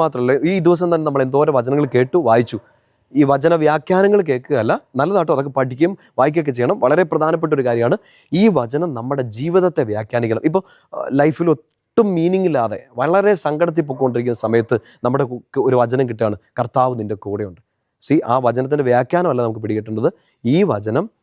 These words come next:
ഈ ഒറ്റയ്ക്കായിപ്പോയ, ഈ സങ്കടത്തിലായിപ്പോയ, കൂടെ ആരുമില്ലെന്ന് തോന്നിപ്പോയ എൻ്റെ ജീവിതത്തെ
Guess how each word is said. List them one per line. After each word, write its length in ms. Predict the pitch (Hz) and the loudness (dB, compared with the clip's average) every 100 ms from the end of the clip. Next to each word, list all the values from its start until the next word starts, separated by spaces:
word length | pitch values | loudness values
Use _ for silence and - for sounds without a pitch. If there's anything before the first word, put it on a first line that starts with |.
| _ _ _ _ 113 | _ _ _ _ 0
ഈ 60 | |
ഒറ്റയ്ക്കായിപ്പോയ, 720 | 117 110 147 127 104 104 110 139 | 2 2 -2 -2 -6 -4 -2 0
ഈ 20 | 123 | 0
സങ്കടത്തിലായിപ്പോയ, 960 | - 104 127 131 127 107 - 104 135 208 - _ - | -4 -4 -4 -2 -2 -4 -6 -2 -2 -4 -14 _ -2
കൂടെ 160 | 127 135 120 | 0 2 0
ആരുമില്ലെന്ന് 400 | 143 127 120 110 | 0 0 -2 0
തോന്നിപ്പോയ 420 | 110 123 117 113 117 | 0 0 -2 -2 0
എൻ്റെ 200 | 113 131 | 0 0
ജീവിതത്തെ 580 | 123 104 113 135 139 131 | -2 -2 0 2 2 0